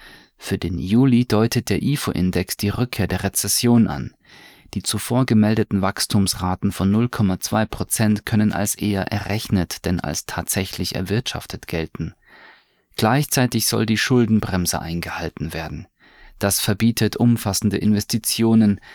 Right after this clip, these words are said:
Der von Scholz angepriesene Wachstumspakt beschränkt sich daher auf Umschichtungen, Bürokratieabbau und kosmetische Maßnahmen.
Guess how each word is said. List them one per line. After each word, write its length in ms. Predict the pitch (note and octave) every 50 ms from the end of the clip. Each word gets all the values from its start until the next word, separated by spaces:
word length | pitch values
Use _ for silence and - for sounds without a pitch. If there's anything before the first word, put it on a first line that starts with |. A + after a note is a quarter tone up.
| - - - - _ _ -
Der 80 | - G#2+
von 180 | - - A2+ A2+
Scholz 380 | - - B2+ B2 B2 A#2 -
angepriesene 800 | - F#2 A#2+ B2 A2+ A2+ - - - B2 A2+ A2 A2 G#2+ G#2 F#2
Wachstumspakt 1080 | A2+ A2+ - - - - A2 G#2 G2 - - - - - G#2+ - - - - - _
beschränkt 520 | - - G#2+ - - - G#2 G#2+ A2 G#2+ -
sich 180 | - G#2+ -
daher 320 | - G2+ F#2+ G2+ G2+ G#2+ -
auf 160 | G#2 A2 -
Umschichtungen, 1000 | - - B2 B2+ B2 - - - F2+ - - - F#2 F2+ F#2 F2+ E2+ F2 F#2 - -
Bürokratieabbau 1160 | - G#2+ G#2 G2 F#2+ - - - - F2 - - B2 A#2+ - F2 G2 - - - G2 G2 G2
und 300 | F#2+ D#2 G2+ G#2 - -
kosmetische 760 | - - A2+ G#2+ - - F#2+ F#2 F2+ - - F#2 F2+ - - G2+
Maßnahmen. 640 | F#2+ E2+ D#2 D#2 - - - - A1 - - -